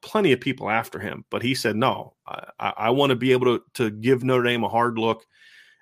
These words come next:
And if, in order to do that, I'm, I'm, I'm gonna need to get the work in." So, but I'm just gonna be a tad nervous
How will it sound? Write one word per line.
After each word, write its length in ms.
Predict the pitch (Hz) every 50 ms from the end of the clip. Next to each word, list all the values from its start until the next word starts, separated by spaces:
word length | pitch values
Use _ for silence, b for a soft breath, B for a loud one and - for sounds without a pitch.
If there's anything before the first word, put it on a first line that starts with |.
| b _ _ _ _ _ _ _ _ _ _ _ _ _ _ _ _ _ _ _ _ _ _ -
And 340 | 143 135 123 110 107 98 -
if, 260 | 117 110 - - -
in 100 | 127 123
order 240 | 127 131 127 123 113
to 100 | 110 107
do 180 | 110 123 127 120
that, 340 | 120 117 113 113 110 - _ b b b b b b b b b b b _ -
I'm, 320 | 101 104 107 107 107 101 -
I'm, 300 | - 101 104 104 101 - -
I'm 180 | 104 101 104 98
gonna 200 | 101 98 101 95
need 200 | 98 95 92 87
to 180 | 90 90 - - _ _ _ _ _ - 107 107 104 110 - -
get 180 | - - - -
the 80 | 104 95
work 300 | 95 92 95 - - -
in." 280 | - 73 71 64 -
So, 300 | - - 127 120 - - -
but 140 | 139 147 151
I'm 140 | 151 160 156
just 180 | 190 185 -
gonna 160 | - 202 190
be 140 | 170 175 170
a 60 | 139
tad 320 | 127 - - - - 180 165
nervous 520 | 139 123 120 117 110 117 113 110 - -